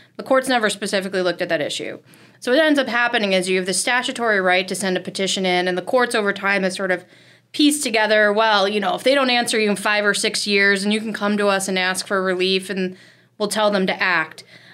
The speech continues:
Um, and so it just, it just languished, right? Because the agency doesn't have to respond to you. At least that's their interpretation. And I think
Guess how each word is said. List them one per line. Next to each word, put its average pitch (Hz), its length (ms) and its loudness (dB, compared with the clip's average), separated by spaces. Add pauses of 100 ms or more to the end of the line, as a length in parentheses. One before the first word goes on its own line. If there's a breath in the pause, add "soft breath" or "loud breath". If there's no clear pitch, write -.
(120)
Um, 196 460 0
and 214 160 0
so 208 460 0
it 262 160 -2
just, 240 260 -2
it 220 80 -4
just 214 180 -2
languished, 240 600 -2
right? 202 180 0
Because 208 220 -2
the 214 120 -4
agency 240 520 0
doesn't 196 360 -4
have - 520 -6
to 294 100 0
respond 180 560 -6
to 196 80 -10
you. 180 300 -4
At - 80 -6
least 196 280 -6
that's 196 220 -2
their 196 160 0
interpretation. 190 680 -6
And 180 80 -2
I 175 80 -2
think 185 280 -4